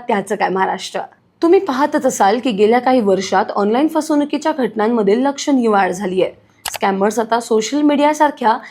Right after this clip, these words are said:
इतर प्लॅटफॉर्म्सवरून त्यांचं लक्ष शोधतात आणि त्यांना WhatsApp ग्रुपमध्ये सामील करून नियमित संवाद साधतात. विशेषतः गुंतवणूक घोटाळ्यासाठी WhatsApp ग्रुपचा मोठ्या प्रमाणात गैरवापर होत आहे. या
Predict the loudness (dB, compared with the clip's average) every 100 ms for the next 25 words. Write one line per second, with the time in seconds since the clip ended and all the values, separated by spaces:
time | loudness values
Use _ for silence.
0 | -10 -8 0 0 2 0 0 0 0 0
1 | 0 2 0 0 0 2 2 0 -2 -4
2 | -4 -2 -4 -4 -14 _ _ -2 2 4
3 | 4 4 2 0 -4 -2 -4 0 0 2
4 | 2 2 2 2 0 2 2 2 -2 -14
5 | -4 2 4 4 2 0 0 0 -2 -6
6 | -2 -2 -2 _ _ -8 -4 -2 2 2
7 | 2 0 2 0 2 2 2 2 2 0
8 | 0 0 2 0 2 -2 0 -2 -2 -4
9 | -2 0 0 0 0 0 0 -2 0 0
10 | 2 0 0 -2 -4 -2 -2 -2 -6 _
11 | -2 -2